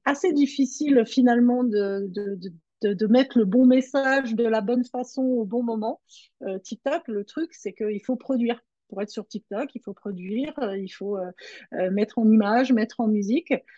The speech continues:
Euh, donc, c'est vrai que dans le principe, on se dit qu'aujourd'hui, en communication, si on veut toucher les cibles, euh, ados, les cibles, euh, jeunes, il faut être sur le réseau Tik-, TikTok. Par contre, euh, ça demande une production très différente de Facebook et d'Instagram, par exemple.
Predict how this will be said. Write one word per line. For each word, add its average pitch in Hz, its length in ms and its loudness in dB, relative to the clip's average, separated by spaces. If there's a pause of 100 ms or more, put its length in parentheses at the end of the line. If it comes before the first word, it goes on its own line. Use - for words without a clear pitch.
(120)
Euh, 190 260 -6
donc, 202 280 -6
c'est 226 140 -4
vrai 269 240 0
que - 100 -20 (160)
dans 233 180 2
le 269 60 2
principe, 285 580 -4 (240)
on 214 140 -6
se 208 80 -6
dit 247 200 -2
qu'aujourd'hui, 226 560 -4
en 214 120 -2
communication, 220 720 -4
si 254 160 -12
on 185 80 -10
veut 208 140 -6
toucher 247 360 -6
les 220 140 0
cibles, 214 420 -4
euh, 185 800 -4
ados, 233 600 0
les 202 100 0
cibles, 202 460 -6
euh, 185 340 -4
jeunes, 208 400 -2 (120)
il 220 120 -6
faut 302 160 -8
être 277 160 -4
sur 226 160 -8
le 202 60 -6
réseau 202 240 -6
Tik-, - 160 -20 (180)
TikTok. - 480 -6 (540)
Par 208 180 -8
contre, 294 300 -2
euh, 214 160 -2
ça 208 200 -6
demande 220 380 0
une 220 160 2
production 214 540 -6
très 277 260 -6
différente 247 540 0
de 220 80 -4
Facebook 214 500 -8
et 202 60 -8
d'Instagram, 196 560 -8
par 202 180 -12
exemple. 196 500 -4